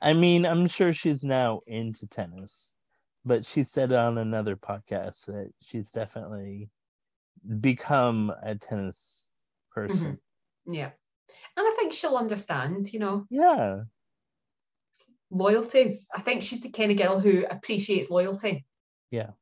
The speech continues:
Speaker 2: And we're loyal to Andy.
Speaker 1: Mm-hmm.
Speaker 2: So, yeah, let's hope that when this episode goes out tomorrow, we're all in really good moods.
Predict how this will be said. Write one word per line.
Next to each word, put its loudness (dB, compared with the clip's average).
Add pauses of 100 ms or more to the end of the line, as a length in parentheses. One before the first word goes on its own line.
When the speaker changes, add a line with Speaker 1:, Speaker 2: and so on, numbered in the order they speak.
(1500)
Speaker 2:
And 0
we're 4
loyal 2
to -6
Andy. 0 (460)
Speaker 1:
Mm-hmm. -2 (1080)
Speaker 2:
So, -2
yeah, 0
let's 0
hope 4 (280)
that 4
when 2
this 2
episode -4
goes -2
out 2
tomorrow, 0 (1900)
we're 2
all 0
in 0
really -2
good -6
moods. -6